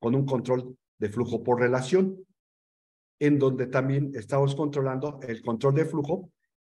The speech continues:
en la ali-, alimentación de la torre de, de alimentación, con una válvula de seguridad para evitar algún siniestro de, en nuestro proceso y o-,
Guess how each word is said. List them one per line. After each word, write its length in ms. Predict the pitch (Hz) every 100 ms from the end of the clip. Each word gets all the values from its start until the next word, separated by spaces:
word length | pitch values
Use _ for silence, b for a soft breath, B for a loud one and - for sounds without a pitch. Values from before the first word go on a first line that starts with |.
| -
en 180 | 117
la 80 | 117
ali-, 360 | 113 123 117 117 _ _ -
alimentación 1080 | 107 117 120 113 131 120 147 185 190 - _ _ _ -
de 140 | 107
la 180 | 104 104
torre 300 | 127 123 120
de, 440 | 107 95 90 107 - _ _ _ _ -
de 60 |
alimentación, 1040 | 98 98 - - 107 139 135 180 214 - -
con 180 | - 117
una 140 | 127
válvula 420 | - 123 123 127 120
de 60 |
seguridad 560 | 107 127 131 139 190 190
para 220 | 110 101 _ b b b _
evitar 380 | 110 107 117 117
algún 580 | 110 113 117 117 113 -
siniestro 600 | - 123 135 135 175 175
de, 120 | - -
en 80 | 101
nuestro 300 | 104 104 123
proceso 520 | 143 143 160 156 220 - _ _ _ _ _
y 140 | 104
o-, 120 | 110